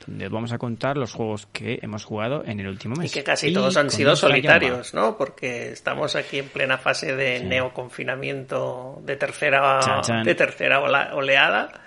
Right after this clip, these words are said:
Speaker 2: Y
Speaker 1: Uno de ellos ya se mete en la mo-, en la modernidad de jugarlo por, por, por virtual,
Speaker 2: Sí,
Speaker 1: chicos,
Speaker 2: sí.
Speaker 1: así que al menos pudimos compartirlo socialmente.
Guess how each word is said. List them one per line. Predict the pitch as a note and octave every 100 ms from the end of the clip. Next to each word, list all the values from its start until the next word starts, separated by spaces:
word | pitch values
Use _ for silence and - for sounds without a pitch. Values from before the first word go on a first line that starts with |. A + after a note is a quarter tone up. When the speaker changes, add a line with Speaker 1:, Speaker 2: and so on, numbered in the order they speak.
| - - - - - - - -
Speaker 2:
Y | F#3 C#3+ B2+ A#2 G#2
Speaker 1:
Uno | D#3+
de | D3 C3
ellos | D3+ F3 D3
ya | B2+ C#3
se | C#3+ B2
mete | A#2+ B2
en | A#2+
la | A2+
mo-, | A2+
en | A#2 A2+
la |
modernidad | A2 A2 G#2+ G#2 G2+ A2 A#2+
de | G#2+
jugarlo | A2 G#2 G#2 G2
por, | G2+ F#2 -
por, | G#2 G2
por | - G#2
virtual, | G2+ - A#2+ C3
Speaker 2:
Sí, | -
Speaker 1:
chicos, | A2+ C#3+
Speaker 2:
sí. | G2+
Speaker 1:
así | G#2
que |
al | G#2
menos | G2 G2+ A2+
pudimos | - G#2 G2
compartirlo | A2 G2 G2+ - - G2 G2+ F#2+ F#2+
socialmente. | - - A2+ F#2+ F2+ F#2+ G#2